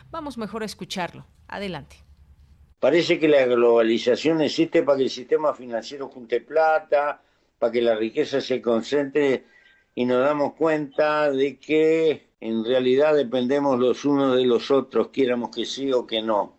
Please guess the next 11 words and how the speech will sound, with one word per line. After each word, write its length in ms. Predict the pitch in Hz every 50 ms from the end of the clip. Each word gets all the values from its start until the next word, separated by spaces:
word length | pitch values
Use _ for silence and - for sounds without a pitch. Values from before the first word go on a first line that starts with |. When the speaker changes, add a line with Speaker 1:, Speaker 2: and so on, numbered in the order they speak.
| _
Speaker 2:
Y 160 | - 131 135
esto 320 | 156 160 156 - 170 143 117
que 120 | 123 156
es 100 | 143 -
tan 260 | - 160 151 143 139
malo 420 | 139 147 156 160 156 156 151 143 127
tiene 220 | 117 143 139 135
una 180 | 139 139 135 120
cosa 280 | 127 139 117 120 123
buena, 400 | 123 131 147 147 135 123 117 113
llamarnos, 720 | 110 107 117 120 135 143 147 143 139 139 135 131 120 113